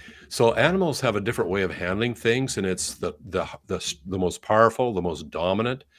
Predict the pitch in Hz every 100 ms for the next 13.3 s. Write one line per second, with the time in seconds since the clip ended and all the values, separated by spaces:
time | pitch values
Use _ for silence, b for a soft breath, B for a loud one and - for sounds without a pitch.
0 | B B B B B 101 101 101 98 101
1 | - - 101 95 92 90 82 95 101 117
2 | 104 101 139 113 107 113 98 - 92 82
3 | - - _ _ _ 82 87 107 120 95
4 | 117 - 123 139 71 _ _ _ _ _
5 | _ _ _ _ 92 90 95 104 101 -
6 | 95 87 101 101 92 101 110 139 - _
7 | B B B B B B B - 85 85
8 | 87 87 101 113 131 151 90 92 98 98
9 | 90 82 82 82 92 90 80 78 - 85
10 | - 104 98 92 - - 90 104 131 -
11 | _ B B B B B 87 113 160 147
12 | 123 123 131 127 - _ - - 110 110
13 | 98 92